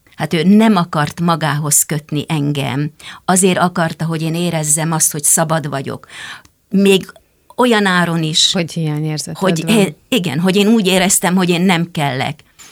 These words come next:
Speaker 1: És amikor ezt elmondta, akkor fölordított bennem a jaj, hogy Uramisten, így is lehet szeretni egy gyereket?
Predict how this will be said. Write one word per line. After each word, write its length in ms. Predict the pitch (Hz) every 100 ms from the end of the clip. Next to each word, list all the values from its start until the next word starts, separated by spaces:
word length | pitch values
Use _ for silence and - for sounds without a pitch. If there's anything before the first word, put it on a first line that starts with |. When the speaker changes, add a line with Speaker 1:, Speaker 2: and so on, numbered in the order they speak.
| -
Speaker 1:
És 180 | - 175
amikor 300 | 170 160 160
ezt 160 | 165 190
elmondta, 400 | 190 180 160 143
akkor 340 | - 156 - -
fölordított 880 | - 208 180 170 156 147 165 143
bennem 460 | 147 160 156 143 143
a 80 | 143
jaj, 340 | 147 135 123
hogy 240 | 147 147 -
Uramisten, 800 | 190 165 147 151 - - 131 131 - - -
így 200 | 185 180
is 200 | 226 -
lehet 320 | 226 208 196
szeretni 580 | - 190 170 160 - 165
egy 160 | 147 156
gyereket? 600 | 147 147 160 - 135